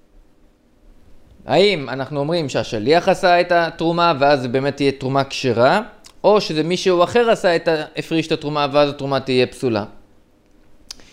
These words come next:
אמר לי, "אין חזקה,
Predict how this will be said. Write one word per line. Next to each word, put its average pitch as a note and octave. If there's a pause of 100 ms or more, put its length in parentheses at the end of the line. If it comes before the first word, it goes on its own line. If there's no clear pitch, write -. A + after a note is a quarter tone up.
(760)
אמר A#2
לי, F3+ (120)
"אין E3+
חזקה, G#2